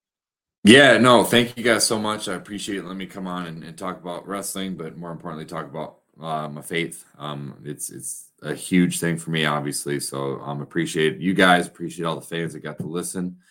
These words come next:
Um, social media is at, at the Jamie Stanley, um,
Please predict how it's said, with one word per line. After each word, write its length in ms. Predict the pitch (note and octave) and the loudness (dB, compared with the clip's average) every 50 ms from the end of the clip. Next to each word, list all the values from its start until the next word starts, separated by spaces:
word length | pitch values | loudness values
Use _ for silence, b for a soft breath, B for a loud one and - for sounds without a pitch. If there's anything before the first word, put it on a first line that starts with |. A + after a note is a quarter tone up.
| b b b b b b b _ | b b b b b b b _
Um, 480 | - F2 F2 E2 D#2+ D#2 D#2 E2 E2 - - | -2 0 2 2 2 0 -2 -6 -10 -10 -10
social 360 | - - - G#2 F#2+ - G2+ | -6 -2 0 0 0 0 0
media 300 | G2+ G2 F#2+ F#2+ F#2+ F#2+ | 2 2 4 4 4 2
is 120 | F2+ F2 F2+ | 2 0 -2
at, 280 | F2+ F2+ F2 - - _ | -2 -4 -4 -6 -8 _
at 360 | E2+ E2+ F2+ F#2+ F#2 - - - - D#2+ E2 | -6 -4 -2 -2 -4 -6 -10 -16 -20 -18 -12
the 240 | E2+ F#2 F2+ F#2 F2+ | -8 -6 -6 -6 -6
Jamie 380 | E2+ F2 F#2 F2 E2+ F2 E2+ | -6 -6 -6 -6 -6 -6 -8
Stanley, 580 | F2 - - E2+ E2+ E2+ E2+ E2+ F2+ F2+ F2 E2+ _ _ _ | -10 -8 -8 -6 -6 -6 -8 -8 -8 -10 -10 -12 _ _ _
um, 460 | D2+ D#2+ D#2 D#2 D#2 D2+ D2 C#2+ - | -12 -10 -10 -8 -10 -10 -12 -14 -16